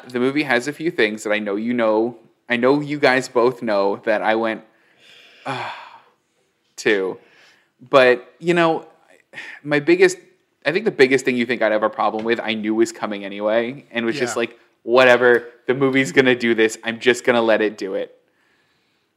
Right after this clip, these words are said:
Speaker 1: But otherwise, I really liked this movie and thought it was wonderful.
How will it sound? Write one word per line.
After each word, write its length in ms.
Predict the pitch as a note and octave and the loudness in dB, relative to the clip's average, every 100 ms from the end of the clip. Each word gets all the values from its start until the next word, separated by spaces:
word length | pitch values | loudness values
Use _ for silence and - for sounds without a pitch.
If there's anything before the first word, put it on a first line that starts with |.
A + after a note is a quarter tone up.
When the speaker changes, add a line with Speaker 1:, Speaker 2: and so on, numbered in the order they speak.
| _ _ _ _ _ - | _ _ _ _ _ 0
Speaker 1:
But 180 | D3+ C3+ | 0 4
otherwise, 380 | C#3+ E3+ D#3+ | 4 4 2
I 120 | D#3+ C#3+ | 2 0
really 440 | B2+ C3+ C3+ C3 | 0 0 0 2
liked 240 | A2+ A2 | 0 0
this 180 | A#2 G#2+ | -4 -2
movie 400 | A2+ G#2 G#2 G2 | -2 -2 -4 -4
and 160 | G2 G#2 | -8 -2
thought 160 | A2 | 0
it 80 | G#2+ | 2
was 160 | A2 G#2 | -2 -6
wonderful. 640 | G#2 G2+ F#2+ - G2+ - | -8 -6 -6 -8 -10 -12